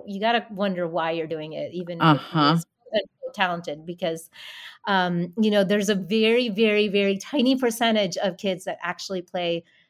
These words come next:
Speaker 1: college level athletics. So, um, really focus on, okay, kids ne-, the, the bonuses of sports or the, um, you know,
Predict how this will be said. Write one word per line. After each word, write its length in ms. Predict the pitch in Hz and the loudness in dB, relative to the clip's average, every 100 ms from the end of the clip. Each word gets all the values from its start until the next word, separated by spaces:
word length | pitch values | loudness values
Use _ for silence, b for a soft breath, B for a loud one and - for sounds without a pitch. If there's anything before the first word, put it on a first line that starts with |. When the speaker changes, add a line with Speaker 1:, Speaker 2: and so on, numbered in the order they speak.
| _ - | _ -2
Speaker 1:
college 400 | 190 170 165 - | 0 0 -2 -4
level 520 | 160 156 156 156 - _ - | -4 -2 -2 -2 -10 _ -12
athletics. 680 | 180 - 170 131 131 - - | -10 -2 -2 -2 -8 -16 -16
So, 520 | - - 185 165 156 B B B | -14 -4 0 0 -2 B B B
um, 420 | 185 165 160 151 - 202 | -6 -4 -4 -6 -10 -14
really 300 | 202 208 214 | -4 2 2
focus 400 | 208 202 196 196 | 2 0 0 -4
on, 460 | - 175 165 160 160 185 | -4 -4 -4 -4 -6 -8
okay, 160 | 180 | -10
kids 280 | 156 190 185 | -4 -4 0
ne-, 140 | 214 214 | -2 -2
the, 300 | 180 190 - | -2 -2 -2
the 300 | 180 196 185 _ _ - | 0 0 -2 _ _ -18
bonuses 640 | 190 233 233 254 262 262 233 | -4 2 4 2 0 -2 -2
of 160 | 196 | -4
sports 580 | 190 - 190 190 214 - | -6 -4 0 0 -2 -6
or 120 | 202 175 | -4 0
the, 260 | 165 - | -2 0
um, 240 | 165 151 - - | -4 -4 -12 -8
you 100 | 196 | -6
know, 140 | 165 | -6